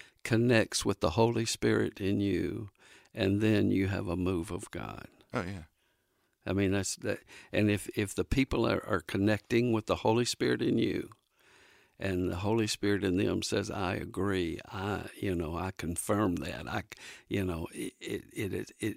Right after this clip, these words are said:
Speaker 1: it's a moment that, that can only be explained as from God.
Speaker 2: I mean, that's, that's the only way you can explain it.
Speaker 1: Exactly.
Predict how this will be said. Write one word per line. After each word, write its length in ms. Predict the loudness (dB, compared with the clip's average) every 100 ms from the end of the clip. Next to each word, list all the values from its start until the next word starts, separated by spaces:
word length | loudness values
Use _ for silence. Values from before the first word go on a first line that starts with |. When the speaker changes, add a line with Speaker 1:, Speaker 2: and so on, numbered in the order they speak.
| -8
Speaker 1:
it's 260 | -8 -6 -4
a 80 | -2
moment 840 | 2 6 8 10 10 8 4 -8 _ -20 -20 _
that, 240 | -2 -2 -2 -10
that 300 | -4 -4 -2
can 180 | -2 2
only 360 | 4 6 6
be 200 | 4 2
explained 680 | 0 -2 -2 0 0 0 -2 -6 -16 _ _ -6
as 300 | -4 -2 -4
from 420 | -4 -6 -4 -6
God. 340 | -6 -6 -8 -12 _ _ _ -16 -10
Speaker 2:
I 60 |
mean, 180 | -8 -6
that's, 300 | -6 -6 -6
that's 340 | -2 -2 -2
the 220 | -4 0 0
only 160 | 0
way 140 | -4 -8
you 80 |
can 100 | -10
explain 300 | -14 -14 -14 -14
it. 200 | -12 -6
Speaker 1:
Exactly. 540 | -4 -4 -8 -10 -12